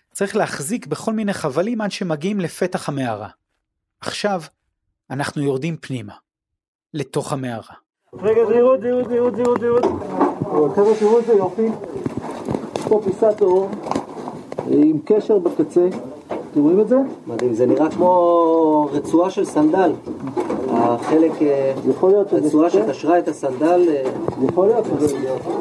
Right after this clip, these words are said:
Speaker 2: יכול להיות שגם זה, זה סרט כזה של איזה תפילין, לא?
Speaker 3: רצועת תפילין, יכול להיות.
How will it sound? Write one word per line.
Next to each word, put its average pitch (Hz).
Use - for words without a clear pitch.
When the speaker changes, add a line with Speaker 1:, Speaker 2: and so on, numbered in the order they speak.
Speaker 2:
יכול 180
להיות 214
שגם 190
זה, 185
זה 175
סרט 214
כזה 190
של 180
איזה 180
תפילין, 208
לא? 226
Speaker 3:
רצועת -
תפילין, 160
יכול 190
להיות. 185